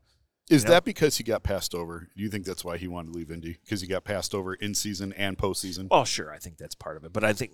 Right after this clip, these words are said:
Speaker 2: when a team hires Jeff Saturday as their head coach, it's a sign of a broken organization.
Speaker 1: <laughs>
Speaker 2: Bubba had been there for five years. So,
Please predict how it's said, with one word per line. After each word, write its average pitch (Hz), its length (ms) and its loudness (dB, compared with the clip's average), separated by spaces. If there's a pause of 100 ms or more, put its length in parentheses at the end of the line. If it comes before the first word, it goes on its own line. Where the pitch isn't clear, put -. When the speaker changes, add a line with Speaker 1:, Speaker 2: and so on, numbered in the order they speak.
Speaker 2:
when 131 140 -2
a 101 40 2
team 120 280 -6
hires 107 340 0
Jeff 101 180 -6
Saturday 98 420 -2
as 92 120 -8
their 85 100 -12
head 87 180 -12
coach, 95 300 -10
it's - 140 -6
a - 40 -8
sign 92 300 0
of 90 80 -16
a 87 60 -16
broken 95 320 -8
organization. 92 680 4
Speaker 1:
<laughs> - 840 -2
Speaker 2:
Bubba 110 220 6
had 98 140 0
been 98 220 -4
there 104 160 -2
for - 140 -6
five 98 300 0
years. 98 460 -8 (320)
So, 90 560 0